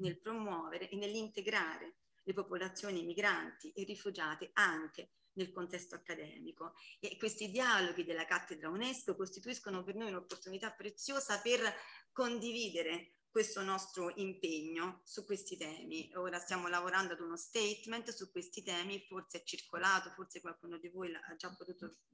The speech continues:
vedere una prima bozza. L'obiettivo è di continuare a lavorare,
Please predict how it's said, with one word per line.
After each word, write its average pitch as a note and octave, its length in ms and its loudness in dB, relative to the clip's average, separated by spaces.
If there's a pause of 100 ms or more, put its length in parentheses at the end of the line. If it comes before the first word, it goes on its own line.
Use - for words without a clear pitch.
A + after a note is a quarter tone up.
(260)
vedere F3+ 220 0
una F3 120 -2
prima G#3 260 -2
bozza. G#3 460 -2 (360)
L'obiettivo G3 580 2
è E3+ 60 0
di F#3 120 -6
continuare F#3+ 540 0
a E3+ 40 0
lavorare, G3+ 800 4